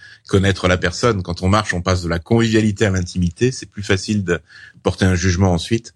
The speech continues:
Parce qu'on a, on a distancié notre regard, on a vu la personne sous différents angles. Et donc, je vais la chercher, on discute en marchant, et puis je l'accompagne dans mon bureau.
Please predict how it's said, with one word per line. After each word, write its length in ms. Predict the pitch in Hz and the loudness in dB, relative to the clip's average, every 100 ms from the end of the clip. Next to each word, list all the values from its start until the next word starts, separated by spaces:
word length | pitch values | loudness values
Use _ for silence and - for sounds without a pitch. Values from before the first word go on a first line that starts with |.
| _ - | _ -16
Parce 120 | - | 0
qu'on 120 | 101 | 4
a, 120 | 92 | 4
on 100 | 85 | 2
a 80 | 92 | 0
distancié 460 | 85 104 107 101 98 | 0 0 0 2 0
notre 260 | 90 92 | 0 0
regard, 340 | 90 90 107 120 | 2 4 2 2
on 80 | |
a 80 | 90 | 0
vu 120 | 92 | 2
la 100 | 104 | 0
personne 340 | 90 98 107 104 | 2 0 0 -2
sous 120 | - | -4
différents 460 | 85 85 87 85 85 | -6 0 0 0 -2
angles. 180 | 117 - - - - - - | -6 -10 -18 -16 -16 -16 -2
Et 60 | 98 | 2
donc, 180 | 110 | 2
je 60 | 104 | 2
vais 80 | 110 | 2
la 120 | 104 | 2
chercher, 540 | - 92 - 127 143 | 0 -4 2 2 4
on 100 | 131 | 2
discute 560 | 98 90 - 107 113 104 | -2 -6 -4 2 2 2
en 80 | 82 | -2
marchant, 540 | 80 - 110 120 113 | -2 -2 0 0 0
et 60 | 90 | -4
puis 180 | - 87 | -4 -2
je 80 | |
l'accompagne 440 | 87 85 87 95 95 | -2 -2 -2 0 0
dans 120 | 87 | 0
mon 120 | 87 | -2
bureau. 380 | 85 85 110 | -2 0 0